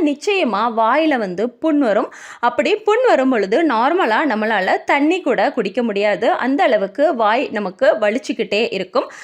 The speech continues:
அந்த வாய் புண்ணை குணமாக்கக்கூடிய தன்மையும் இந்த கோவக்காயில நிறைஞ்சு இருக்கு. கோவக்காயை நீங்க பொரியலாவோ, கூட்டாவோ செஞ்சு சாப்பிடலாம். இல்ல அப்படின்னா, அதிகப்படியான வாய்ப்புண் உங்களுக்கு இருக்கு அப்படின்னா,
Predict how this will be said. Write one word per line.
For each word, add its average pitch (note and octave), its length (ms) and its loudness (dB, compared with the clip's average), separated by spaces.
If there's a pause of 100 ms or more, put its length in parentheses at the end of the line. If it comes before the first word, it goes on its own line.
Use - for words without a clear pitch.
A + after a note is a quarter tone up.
(140)
அந்த A3+ 260 2
வாய் B3+ 400 2
புண்ணை G3+ 260 0
குணமாக்கக்கூடிய G#3+ 1160 -2 (120)
தன்மையும் D4 540 2
இந்த A#3 400 -2
கோவக்காயில B3+ 800 0
நிறைஞ்சு G3+ 360 -2
இருக்கு. G#3 420 0 (400)
கோவக்காயை F4 800 2
நீங்க G#3+ 400 -2
பொரியலாவோ, C4 760 2 (120)
கூட்டாவோ D4+ 560 2 (140)
செஞ்சு G#3 260 -2
சாப்பிடலாம். G3 640 -2 (260)
இல்ல C#4 600 2
அப்படின்னா, G#3+ 340 -2 (220)
அதிகப்படியான C#4+ 880 0
வாய்ப்புண் D#4+ 580 0 (100)
உங்களுக்கு A#3 440 0
இருக்கு C#4+ 560 2
அப்படின்னா, G#3 320 -2